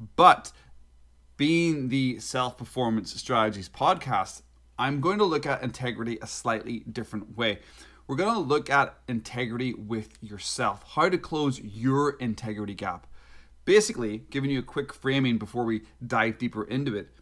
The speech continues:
Who you say you want to be versus who you actually are on a daily basis. That is your integrity gap, and I will explain that further. But like I do in all my episodes,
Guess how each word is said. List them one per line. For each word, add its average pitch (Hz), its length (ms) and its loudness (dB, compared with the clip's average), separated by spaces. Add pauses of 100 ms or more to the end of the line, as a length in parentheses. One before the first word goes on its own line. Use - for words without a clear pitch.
(1400)
Who 180 160 0
you 208 320 4
say 151 280 2
you 185 160 2
want 117 260 -2
to 95 60 -12
be 104 360 -10 (100)
versus 110 960 -2 (220)
who 143 180 -2
you 139 320 0
actually 120 460 -2 (100)
are 104 380 0 (200)
on 117 140 0
a 98 60 -4
daily 101 500 -6
basis. 107 440 -4 (240)
That 151 380 4
is 135 460 -4
your 120 340 0
integrity 127 580 -2
gap, 95 380 -4 (260)
and 113 120 -2
I 117 80 0
will 120 140 0
explain 131 480 -4
that 127 240 -2
further. 160 440 4 (400)
But 175 160 6
like 190 260 4
I 202 120 2
do 180 260 0
in 139 200 -4 (100)
all 180 260 6
my 147 220 8
episodes, 117 580 0